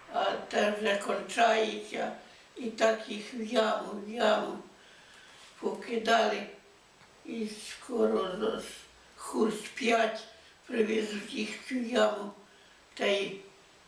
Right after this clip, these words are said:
засунуть, засунуть, та й ворушиться аж земля. Там у баби було два сини, обидва померли. Вона ще першого за-, забрали на цвинтар, а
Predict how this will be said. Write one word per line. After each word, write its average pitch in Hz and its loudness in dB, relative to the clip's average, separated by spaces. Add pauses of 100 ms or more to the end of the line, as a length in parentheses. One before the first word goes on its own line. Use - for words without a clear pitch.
(400)
засунуть, 214 -2
засунуть, 214 -4
та - -8
й 240 -2
ворушиться 220 -2
аж 196 0
земля. 196 2 (1300)
Там 208 2
у 190 -4
баби 226 0 (880)
було 233 0
два 233 2
сини, 175 2 (240)
обидва 233 -4
померли. 214 0 (500)
Вона 233 0
ще 220 2
першого 233 0
за-, 220 -2 (580)
забрали 226 4
на 214 0
цвинтар, 214 0 (800)
а 220 4